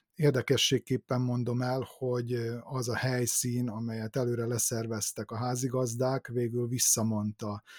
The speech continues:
a vendég szeretetét, ugyanis, ö, valaki odaszólhatott, hogy egy olyan vendég érkezik, akit nem volna ildomos Szabadkán, illetve Palicson fogadni, úgyhogy kénytelenek voltak végül a, ö,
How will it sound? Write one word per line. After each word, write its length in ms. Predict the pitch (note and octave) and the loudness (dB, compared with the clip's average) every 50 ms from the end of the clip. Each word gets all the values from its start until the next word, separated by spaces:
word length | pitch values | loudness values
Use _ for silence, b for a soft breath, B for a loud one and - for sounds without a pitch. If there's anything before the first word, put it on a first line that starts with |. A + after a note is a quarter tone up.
| b b b | b b b
a 360 | b A#2 A2+ A2 A2 G#2+ G#2+ G#2+ B2 C3+ A#2+ A#2+ A#2+ A#2 A2 | b -6 -4 -4 -4 -4 -6 -8 -8 -10 -8 -8 -8 -6 -2
vendég 440 | A#2 A#2+ A#2 A#2+ A#2 A#2+ A#2+ A#2 - | 0 0 2 2 2 2 0 0 2
szeretetét, 880 | - - - C3+ C3+ G2+ - C#3+ C3 - - C#3+ C#3+ D3+ D#3 - - | 2 2 4 4 2 2 2 2 2 4 4 4 6 6 6 4 2
ugyanis, 580 | C3 A#2+ B2 A#2+ A#2 A#2+ A#2 G#2+ - - - | -2 0 0 2 2 0 0 0 0 -2 0
ö, 200 | - B2 A#2 A#2 A#2 A#2+ B2 | 0 0 0 0 0 -2 -2
valaki 380 | A#2 A#2+ A#2 A#2 G#2+ - - - | -2 0 0 0 -2 -4 -4 -4
odaszólhatott, 880 | A#2+ A#2+ A2+ G#2+ - - - B2 A#2 A2+ G#2+ - A2+ - - A2 G#2+ - | -4 -2 0 0 0 0 0 0 -2 -2 -4 -6 -8 -8 -10 -12 -12 -12
hogy 360 | - - A2+ A2 A2 A#2 A#2 A#2+ A#2 A2+ A2+ | -12 -12 -10 -10 -10 -12 -14 -16 -16 -16 -16
egy 120 | A2+ A2 B2 | -14 -10 -8
olyan 200 | A2+ A2 G#2+ A2 | -6 -6 -6 -6
vendég 360 | A2 G#2+ G#2+ G#2+ G#2+ A2 A2 | -8 -8 -8 -8 -8 -10 -10
érkezik, 480 | A2 A2+ A2 - - A#2 A2 A2+ A2 - | -10 -10 -10 -8 -8 -8 -8 -8 -8 -10
akit 300 | A2 - - A#2+ - - | -10 -12 -12 -14 -10 -6
nem 380 | A#2 G#2+ G#2+ G#2+ A2 G#2+ G#2+ G#2+ | -4 -4 -2 -2 -2 -4 -6 -6
volna 500 | A2 G#2 G#2 G#2+ G#2+ G#2+ G#2 G#2 G#2 - _ B B B B B B B | -8 -8 -6 -6 -6 -6 -6 -6 -8 -8 _ B B B B B B B
ildomos 600 | B C#3 C3 C3 B2+ A#2 A#2+ A#2 A#2+ A#2 A#2 A2+ - | B 2 4 4 4 4 2 2 0 0 -2 -2 -2
Szabadkán, 560 | - - C3 A#2+ A#2+ A2+ - - - A#2 A#2 | -2 0 0 0 0 -2 -4 -4 -4 -4 -4
illetve 280 | A2+ A2 G#2+ - - A#2 | -4 -6 -8 -10 -12 -14
Palicson 640 | - - A#2 A2+ A2 A2 - - - A2+ G2+ G#2+ G#2+ B B B B B B B B B | -8 -4 -4 -2 -2 -4 -4 -4 -4 -4 -4 -4 -6 B B B B B B B B B
fogadni, 440 | - - C#3+ C3+ C#3 C#3 C#3 C#3+ D#3 | 6 8 8 10 10 8 8 8 8
úgyhogy 240 | C#3+ - - B2+ - | 8 8 6 4 4
kénytelenek 520 | - C3+ C3+ B2 G#2+ B2+ A#2 A2+ G#2+ - | 4 2 2 2 2 0 0 -2 -2 -2
voltak 420 | - C3 B2 A#2 - - A2 - | 0 0 0 0 0 -2 -6 -6
végül 420 | - A#2 A#2+ A#2 A2+ G#2+ A2+ A2 G#2+ | -4 -2 0 0 0 -2 -2 -2 -2
a, 140 | G#2 G#2 G#2+ - _ _ _ _ - | -2 -4 -6 -10 _ _ _ _ -12
ö, 80 | C#3 | -10